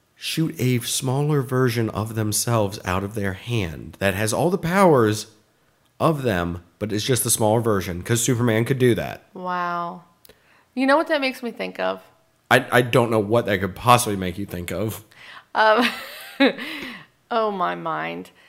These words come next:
Speaker 2: So there's an episode of Fairy Tail where he gets, Natsu gets turned into, like, a million little tiny versions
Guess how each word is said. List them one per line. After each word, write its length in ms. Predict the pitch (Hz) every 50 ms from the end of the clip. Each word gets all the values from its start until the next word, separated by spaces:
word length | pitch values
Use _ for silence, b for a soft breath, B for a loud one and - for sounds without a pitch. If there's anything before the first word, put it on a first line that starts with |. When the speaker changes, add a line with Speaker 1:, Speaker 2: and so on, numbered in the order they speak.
| b b b
Speaker 2:
So 240 | - - 311 311 311
there's 240 | 262 269 247 233 226
an 120 | 220 220
episode 640 | 233 262 254 320 302 - - 294 254 226 220 220 214
of 120 | 208 202
Fairy 440 | 208 - 233 233 247 294 311 302 285
Tail 680 | 240 - 233 202 185 180 175 185 190 196 220 233 220 - _ _ _ _ _ _ _ b b b b b b b _
where 200 | - 214 208 202
he 160 | 196 226 233
gets, 340 | 214 233 220 202 - - -
Natsu 520 | 214 214 226 233 - - - - 208 196
gets 280 | 180 190 185 - - -
turned 300 | - - 190 190 190 185
into, 600 | 185 185 180 - - 185 180 - 180 180 180 180 - _ _ _ _ -
like, 300 | - - 180 180 - - _ 202
a 80 | 185
million 560 | 185 180 185 185 185 185 185 180 180 180 185
little 300 | 185 190 185 175 175 175
tiny 420 | 170 - - 185 180 175 170 165 165
versions 720 | 160 170 165 165 165 165 175 160 147 143 143 - - -